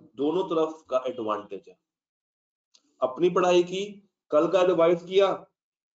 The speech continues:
live class ले ली, यहाँ पे रिवाइज किया, सो गए,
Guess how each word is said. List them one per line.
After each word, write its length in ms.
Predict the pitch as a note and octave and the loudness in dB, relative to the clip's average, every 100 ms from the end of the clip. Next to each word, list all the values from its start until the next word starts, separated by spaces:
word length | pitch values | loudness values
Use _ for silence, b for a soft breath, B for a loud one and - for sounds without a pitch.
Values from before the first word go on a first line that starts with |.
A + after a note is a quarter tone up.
| - | -6
live 280 | A2+ A2+ A2 | -2 -2 0
class 280 | C3 B2 C3 | 0 0 0
ले 100 | A#2+ | -4
ली, 220 | A#2+ - _ _ _ _ _ _ _ _ _ _ _ _ _ _ _ _ _ _ | -4 -12 _ _ _ _ _ _ _ _ _ _ _ _ _ _ _ _ _ _
यहाँ 360 | A#2+ C3 D3 F#3 | -6 0 2 4
पे 120 | G3 | 6
रिवाइज 380 | G3+ G3+ G3+ G3 | 6 6 4 2
किया, 460 | G3+ G#3+ G3+ - - _ | 0 2 2 -2 -14 _
सो 320 | _ - D#3+ | _ -2 0
गए, 440 | E3+ G3 E3 - | 2 0 0 -8